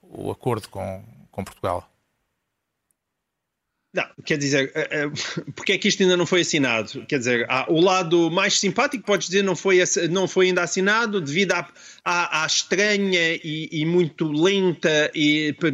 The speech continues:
Speaker 2: e pesada burocracia portuguesa que ainda não arranjou um tempo para assinar um, um, um, um acordo que foi conseguido com a Suécia, eh, aqui há dois anos.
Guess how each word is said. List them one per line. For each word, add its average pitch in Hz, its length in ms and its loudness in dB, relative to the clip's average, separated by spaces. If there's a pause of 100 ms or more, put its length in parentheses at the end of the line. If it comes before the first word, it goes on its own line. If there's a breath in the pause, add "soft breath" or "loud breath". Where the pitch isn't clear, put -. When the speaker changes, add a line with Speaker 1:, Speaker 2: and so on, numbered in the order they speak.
(340)
Speaker 2:
e 147 80 2
pesada 165 580 0
burocracia 156 560 0
portuguesa 175 580 0
que 165 80 -6
ainda 170 120 0
não 170 100 2
arranjou 160 340 0
um 165 120 0
tempo 190 420 -2
para 156 340 2 (320 loud breath)
assinar 175 560 0
um, 175 140 0
um, 151 480 -4 (800 loud breath)
um, 160 60 2
um 165 40 6
acordo 190 380 2
que - 60 -12
foi 190 100 2
conseguido 175 400 -2
com 185 60 2
a - 20 2
Suécia, 175 580 2
eh, 143 380 0
aqui 156 200 -2
há 156 80 2
dois 131 220 0
anos. 107 380 -6